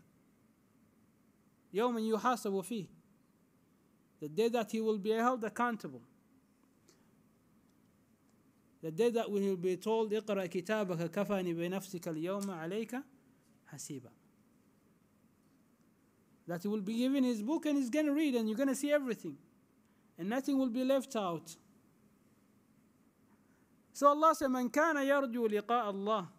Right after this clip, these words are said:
فإن أجل الله لآت." الموعد, the time that Allah subhanahu wa ta'ala has put for Yawm al-Qiyamah,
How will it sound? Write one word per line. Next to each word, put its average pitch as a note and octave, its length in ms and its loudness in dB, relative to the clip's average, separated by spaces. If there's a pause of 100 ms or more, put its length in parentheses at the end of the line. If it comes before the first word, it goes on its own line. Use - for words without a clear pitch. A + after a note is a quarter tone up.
(1800)
فإن G#3 320 -2
أجل F#3 340 -4
الله G#3+ 400 -4
لآت." A#3+ 480 -6 (1600)
الموعد, E3+ 520 -2 (1300)
the D#3+ 80 -8
time A3+ 300 -2
that G#3 160 -2
Allah F#3+ 380 -2
subhanahu G3+ 320 -8
wa F#3 160 -4
ta'ala F#3 240 -8
has - 80 -14
put - 300 -8 (220)
for G#3 160 -2
Yawm A#3 260 0
al-Qiyamah, G3 580 -2